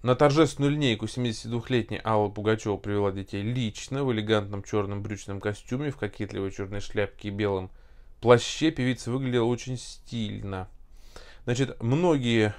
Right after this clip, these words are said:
э, значит, издали принимали её за старшеклассницу. В присутствии многочисленных журналистов, с утра дежуривших у школы, певицу не смутило. "Это их работа", справедливо заметила она.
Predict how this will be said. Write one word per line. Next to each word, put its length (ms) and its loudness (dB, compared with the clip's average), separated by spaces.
э, 720 -2
значит, 280 -6
издали 460 -2
принимали 500 0
её 140 -2
за 100 -4
старшеклассницу. 1040 -4
В 40 -12
присутствии 440 0
многочисленных 600 -2
журналистов, 560 -2
с 80 -12
утра 220 0
дежуривших 420 -4
у 100 -6
школы, 420 0
певицу 340 -2
не 260 0
смутило. 520 -4
"Это 260 -2
их 180 -4
работа", 400 0
справедливо 480 -4
заметила 560 -2
она. 220 -12